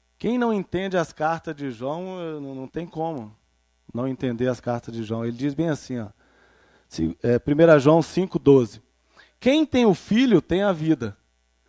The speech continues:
Quem não tem o Filho de Deus não tem a vida." João escreve só assim, todas as cartas dele é isso.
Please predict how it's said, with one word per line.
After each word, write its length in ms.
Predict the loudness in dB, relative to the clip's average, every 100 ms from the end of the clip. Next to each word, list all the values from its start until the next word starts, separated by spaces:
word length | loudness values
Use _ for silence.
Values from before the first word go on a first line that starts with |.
| _
Quem 240 | 2 2 4
não 200 | 2 2
tem 220 | 2 0
o 60 |
Filho 440 | -2 -4 -4 -2 -2
de 140 | -2
Deus 460 | 2 4 4 2 -4 _
não 200 | -6 -6
tem 180 | -4 -6
a 80 | -6
vida." 380 | -6 -8 -10 -18 _ _ _ _ _ _ _ _ _ _ _ _ _ _ _ _ _ _ _ _ _ _ _ _ _ _ _ _ _ _ _ _ _ _ _ _ _ _
João 300 | -12 -4 -4
escreve 380 | -4 -6 -8 -8
só 120 | -12
assim, 220 | -18 -16 -14
todas 300 | -10 -10 -10
as 40 |
cartas 320 | -10 -12 -12
dele 220 | -12 -10
é 60 | -10
isso. 280 | -12 -18